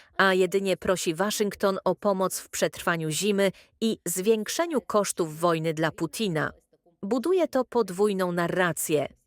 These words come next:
Pierwsza: Ukraina jest wyczerpana energetycznie i żyje bez prądu przez większość dnia. Dwa:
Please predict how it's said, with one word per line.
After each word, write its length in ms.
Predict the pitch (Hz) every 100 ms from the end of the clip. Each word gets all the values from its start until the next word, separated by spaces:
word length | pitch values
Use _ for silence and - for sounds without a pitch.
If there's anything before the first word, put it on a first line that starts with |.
| -
Pierwsza: 640 | - 214 202 - 156 135 _ - - -
Ukraina 520 | 214 - 247 330 320
jest 280 | 277 247 185
wyczerpana 680 | 208 208 190 - 214 214 202
energetycznie 920 | 180 175 160 156 214 196 - 214 208 - - -
i 120 | 208
żyje 360 | 185 226 220 208
bez 340 | 165 220 254 -
prądu 580 | - 202 202 196 214
przez 340 | 214 - 185 170
większość 680 | 170 160 147 - 156 - -
dnia. 400 | 175 196 175 139 - _ _
Dwa: 400 | 185 180 196 180